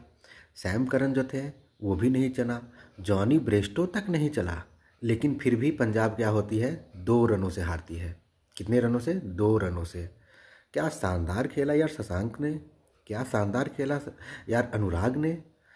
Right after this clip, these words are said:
बहुत ही शानदार खेला। वो लोग मैच छोड़ ही नहीं रहे थे, वो इतनी शानदार खेल रहे थे। अब आप इससे ही सोच लो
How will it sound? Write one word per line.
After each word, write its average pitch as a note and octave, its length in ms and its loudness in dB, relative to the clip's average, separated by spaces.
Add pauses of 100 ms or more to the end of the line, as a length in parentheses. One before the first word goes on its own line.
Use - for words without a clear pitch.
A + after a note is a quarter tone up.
(300)
बहुत F#2 320 -6
ही E3 60 0
शानदार C#3 440 -4
खेला। C#3+ 340 -2 (100)
वो A2 120 0
लोग B2+ 160 2
मैच A#2 320 0
छोड़ F#2+ 300 -4
ही B2+ 140 0
नहीं D#3 200 0
रहे D3 180 2
थे, D#3 400 -8 (140)
वो A#2 180 -4
इतनी G#2 320 -2
शानदार C3 440 0
खेल C#3 200 -2
रहे C#3 240 -2
थे। C#3+ 260 -8 (1300)
अब A2+ 120 -2
आप A#2+ 360 0
इससे B2+ 340 0
ही D3+ 260 0
सोच G2+ 320 -4
लो C3+ 280 -2